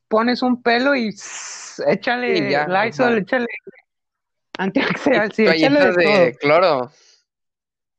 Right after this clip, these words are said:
Speaker 1: Toallitas
Speaker 2: Pues.
Speaker 1: de cloro, toallitas de, no, hombre,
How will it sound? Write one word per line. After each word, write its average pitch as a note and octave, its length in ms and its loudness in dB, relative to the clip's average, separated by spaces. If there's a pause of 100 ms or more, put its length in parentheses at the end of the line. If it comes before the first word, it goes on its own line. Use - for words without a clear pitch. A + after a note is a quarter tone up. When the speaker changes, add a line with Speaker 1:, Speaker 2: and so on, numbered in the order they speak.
(280)
Speaker 1:
Toallitas F#3+ 360 0
Speaker 2:
Pues. - 20 0
Speaker 1:
de A3+ 120 -2
cloro, A#3+ 720 2
toallitas A3 360 0
de, G#3 340 0 (160)
no, F#3+ 220 -2
hombre, E3+ 260 -4